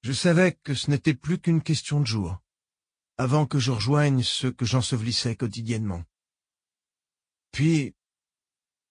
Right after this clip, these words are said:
un jeudi soir, le dix-neuf novembre mille neuf cent quarante-deux, il s'est passé quelque chose. Saul s'interrompit.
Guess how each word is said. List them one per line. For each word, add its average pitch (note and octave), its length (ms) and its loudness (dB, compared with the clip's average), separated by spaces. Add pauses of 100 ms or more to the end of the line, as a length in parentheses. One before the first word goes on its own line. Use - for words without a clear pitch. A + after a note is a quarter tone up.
(160)
un A#2 80 0
jeudi A#2 240 -2
soir, G2+ 420 -4 (1080)
le C3 100 0
dix-neuf D3+ 420 2
novembre C#3 400 2
mille C3 120 0
neuf C3 140 0
cent C3+ 120 -6
quarante-deux, A#2+ 480 0
il C3 100 0
s'est - 160 -6
passé G#2 300 -4
quelque G2 240 -10
chose. - 380 -14 (1700)
Saul D3 320 2
s'interrompit. F#2+ 680 -2